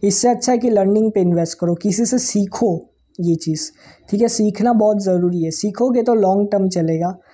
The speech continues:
ठीक है। तो सीख लो ये चीज़ को और फिर अपने दम पे ट्रेडिंग करो।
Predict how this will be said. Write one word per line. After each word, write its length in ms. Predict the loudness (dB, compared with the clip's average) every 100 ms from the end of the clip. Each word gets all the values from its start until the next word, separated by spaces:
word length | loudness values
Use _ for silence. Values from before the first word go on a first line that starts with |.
| _ _
ठीक 140 | -2 0
है। 100 | 0
तो 140 | -2
सीख 420 | -2 0 0 0
लो 120 | 0
ये 140 | 2 2
चीज़ 280 | 0 -4 -4
को 280 | -8 -8 0
और 180 | 2 2
फिर 260 | 0 0
अपने 400 | 2 0 0 2
दम 260 | 4 4 2
पे 120 | 0
ट्रेडिंग 400 | 0 0 0 -2
करो। 220 | -4 -8